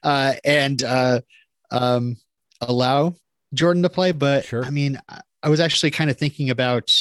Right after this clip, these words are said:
Speaker 1: uh, something from my own life. You know, I'm a dad, and, uh, I have a daughter, uh, who's nine, and she, it was a nice day the other day, and, uh, neighbor kid was out playing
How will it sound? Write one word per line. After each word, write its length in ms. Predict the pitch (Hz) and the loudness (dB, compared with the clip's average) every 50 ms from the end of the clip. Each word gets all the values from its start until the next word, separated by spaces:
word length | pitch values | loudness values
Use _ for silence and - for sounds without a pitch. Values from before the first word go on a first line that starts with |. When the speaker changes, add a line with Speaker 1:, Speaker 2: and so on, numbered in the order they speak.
| - - - - | -2 -4 -6 -6
Speaker 1:
uh, 220 | 117 117 113 110 | -4 -4 -2 -2
something 400 | - - - 139 - 139 123 113 | -2 -2 -2 -2 -2 -2 -4 -4
from 180 | - - 123 117 | -4 -6 -4 -2
my 140 | 117 113 120 | 0 0 0
own 120 | 143 147 | 0 0
life. 220 | 120 104 104 117 117 | 0 -2 -2 -2 -2
You 80 | 127 | -2
know, 80 | 120 117 | -2 -2
I'm 100 | 120 123 | -2 -2
a 60 | 120 | -2
dad, 400 | 107 110 92 90 98 110 127 127 - _ - - - - - - - _ - | 0 0 0 0 0 -2 -4 -6 -10 _ -20 -20 -20 -20 -20 -20 -20 _ -8
and, 200 | 113 120 113 107 | -6 -4 -2 -2
uh, 280 | 113 107 107 107 110 - - | -2 -2 -2 -2 -4 -4 -4
I 100 | 117 123 | -2 -2
have 120 | 123 117 | -2 -2
a 40 | 120 | -2
daughter, 560 | 110 127 123 123 123 123 123 123 120 123 120 - - | -2 0 0 2 2 2 2 2 2 0 -2 -6 -8
uh, 400 | 120 117 113 113 110 110 110 110 - - _ _ - - | -8 -6 -6 -6 -6 -6 -6 -8 -10 -14 _ _ -10 -6
who's 260 | 123 117 107 101 104 | -6 -4 -4 -6 -6
nine, 640 | 117 117 139 147 147 127 113 110 110 110 117 117 - _ _ _ _ _ - - - - - - - - _ _ _ - | -4 -2 0 0 0 0 0 -2 -2 -4 -6 -8 -12 _ _ _ _ _ -20 -20 -18 -18 -18 -20 -20 -20 _ _ _ -4
and 320 | 123 127 127 123 123 123 120 | -2 0 2 2 0 0 0
she, 140 | - 160 | 0 2
it 180 | 165 160 160 - | 2 2 2 2
was 120 | 147 151 147 | 2 2 2
a 40 | 139 | 2
nice 220 | 139 139 131 - | 2 2 0 0
day 160 | - 131 123 | 2 2 2
the 120 | 120 117 117 | 2 2 2
other 140 | 117 113 | 0 0
day, 440 | 107 113 113 113 113 120 127 120 - _ - | -2 -2 -2 0 0 0 -2 -4 -6 _ -8
and, 600 | 123 123 120 117 117 120 117 117 113 107 110 - - - | -4 -2 -2 -2 -2 -2 -2 -4 -6 -6 -8 -12 -12 -10
uh, 420 | 113 110 110 110 110 110 110 107 104 - - 117 | -8 -6 -6 -6 -6 -6 -6 -8 -10 -12 -10 -6
neighbor 300 | 123 139 156 160 156 143 | -2 0 2 2 2 0
kid 260 | - - 135 127 123 | 0 0 -2 0 0
was 160 | 123 123 113 - | -2 -2 -2 0
out 220 | 123 123 120 - _ _ | 0 -2 -2 -4 _ _
playing 400 | - - 120 117 117 117 113 101 | -8 -4 -4 -2 -2 -4 -4 -8